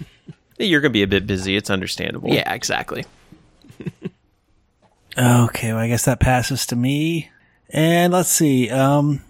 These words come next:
Speaker 3: well, after Midwest Conquest ended, I said, "Knights are cool." And so I, I, I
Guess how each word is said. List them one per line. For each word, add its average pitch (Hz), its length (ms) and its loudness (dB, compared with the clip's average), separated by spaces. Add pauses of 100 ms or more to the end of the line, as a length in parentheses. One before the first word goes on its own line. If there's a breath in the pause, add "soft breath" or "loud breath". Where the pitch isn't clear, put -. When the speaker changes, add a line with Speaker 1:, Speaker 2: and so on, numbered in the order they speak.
(140)
Speaker 3:
well, 143 240 2
after 135 340 0
Midwest 160 340 2
Conquest 160 500 0
ended, 135 380 2
I 120 400 0
said, 127 480 -2 (180)
"Knights 220 340 0
are 190 60 2
cool." 220 680 0 (480 loud breath)
And 123 280 2
so 123 420 2
I, 127 120 -2
I, 123 680 -4
I 135 300 2